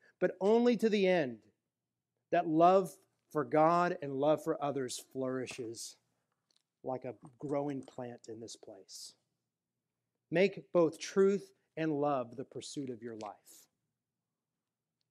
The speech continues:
The false teachers, well, they thought they were an authority on the Old Testament law.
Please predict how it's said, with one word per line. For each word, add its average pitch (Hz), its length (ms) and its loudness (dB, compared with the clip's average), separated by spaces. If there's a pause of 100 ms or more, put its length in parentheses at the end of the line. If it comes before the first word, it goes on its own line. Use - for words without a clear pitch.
(1120)
The 151 60 2
false 208 260 12
teachers, 247 380 6
well, 185 180 12
they 202 140 10
thought 214 240 8
they 214 80 6
were 190 160 8
an 180 80 6
authority 180 480 6
on 156 100 2
the 160 60 4
Old 165 160 4
Testament 170 360 0
law. 135 340 0